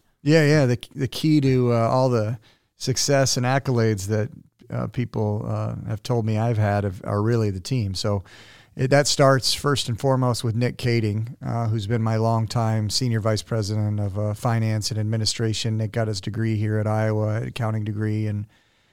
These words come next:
and, um, has been with me for at least the last fifteen years. Uh, and then I've got some other really key people. Uh, Nick Pfeiffer,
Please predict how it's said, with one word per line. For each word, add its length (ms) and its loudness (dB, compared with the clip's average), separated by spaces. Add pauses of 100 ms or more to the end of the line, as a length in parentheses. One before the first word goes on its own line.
(140)
and, 360 0
um, 480 0
has 200 0
been 200 -2
with 180 -2
me 160 2
for 400 0
at 100 -4
least 260 0
the 40 -6
last 260 0
fifteen 460 -2
years. 480 -2 (720)
Uh, 280 -2
and 140 2
then 80 4
I've 140 2
got 160 2
some 180 0
other 220 4
really 240 2
key 240 -2
people. 580 0
Uh, 160 0
Nick 240 -2
Pfeiffer, 640 0